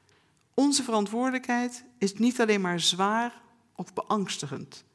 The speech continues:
Het is het natuurlijk ook. Maar het is ook een taak die eervol is,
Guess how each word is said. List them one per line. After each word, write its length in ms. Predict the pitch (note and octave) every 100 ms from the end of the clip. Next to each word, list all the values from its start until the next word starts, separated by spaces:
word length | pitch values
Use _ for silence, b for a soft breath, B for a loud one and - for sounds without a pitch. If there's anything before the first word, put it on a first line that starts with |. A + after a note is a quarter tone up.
| b b b b b b b -
Het 140 | G3
is 120 | A#3+
het 100 | A3+
natuurlijk 340 | G3+ G3+ G3+ G3
ook. 400 | - - - - _ b b b b b
Maar 120 | - E3+
het 100 | F#3
is 60 |
ook 120 | -
een 200 | G#3+ G3+
taak 320 | - A#3 A#3 -
die 140 | F3+ -
eervol 440 | B3 C4+ B3+ A3
is, 400 | G3 A3+ - -